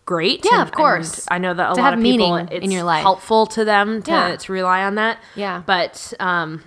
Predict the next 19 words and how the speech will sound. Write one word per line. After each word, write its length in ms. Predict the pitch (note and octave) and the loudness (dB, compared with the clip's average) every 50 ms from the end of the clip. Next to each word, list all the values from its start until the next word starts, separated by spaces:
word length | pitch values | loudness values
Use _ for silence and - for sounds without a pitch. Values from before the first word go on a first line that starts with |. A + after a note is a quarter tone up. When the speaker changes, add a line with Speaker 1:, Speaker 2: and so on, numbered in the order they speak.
| F#3 - | -16 -14
Speaker 1:
you 120 | - A3 F#3+ | -10 -10 -8
know, 140 | D3 C#3 D#3+ - _ _ - | -8 -10 -12 -14 _ _ -6
Speaker 2:
But 100 | A3 G3 | -4 -2
this 100 | B3+ G3 | -2 -2
Speaker 1:
then 60 | C#4+ | -2
Speaker 2:
is 40 | B3+ | 0
not 180 | C4+ C4 A3+ G#3+ | 2 2 2 4
Speaker 1:
you 60 | G3+ | 4
have 100 | E3+ D3+ | 2 2
Speaker 2:
that. 40 | - | 2
Speaker 1:
situations 480 | G3 F#3 - F3+ D#3+ - - E3 D#3 | 0 0 0 0 0 0 -2 -4 -6
like 160 | D#3+ D#3 C#3+ - | -6 -6 -6 -4
this 260 | D3 C3 - - - | -4 -4 -4 -4 -4
where 120 | C#3+ D3 C#3+ | -2 -2 -2
it, 140 | C3+ - - - D3+ D#3 - E3 F#3 - - - - | -2 -4 -6 -10 -16 -16 -14 -12 -10 -8 -6 -4 -2
<laughs> 520 | - - - - _ _ _ - - - | -4 -4 -6 -10 _ _ _ -20 -14 -6
it 180 | A3 F#3+ E3+ F3 | -4 -4 -2 0
kills 220 | - D#4+ F4 - | 0 0 0 0
people. 340 | - D#3+ C3+ - G2 A2+ - | -2 -4 -4 -4 -8 -10 -10